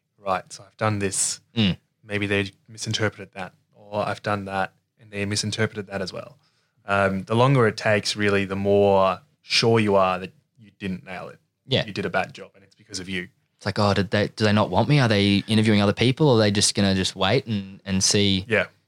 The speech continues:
Speaker 2: if, if I'm still available by the time they're done?" Like, yeah. And, and then before you know it,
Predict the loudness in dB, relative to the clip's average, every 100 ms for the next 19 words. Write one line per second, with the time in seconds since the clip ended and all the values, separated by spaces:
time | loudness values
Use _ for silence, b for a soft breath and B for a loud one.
0 | _ -18 -18 -20 _ -2 0 0 0 0
1 | 2 2 2 2 2 0 0 0 0 2
2 | 2 2 0 -4 b b b _ _ _
3 | _ -8 -8 -2 0 2 4 2 4 4
4 | 6 6 6 4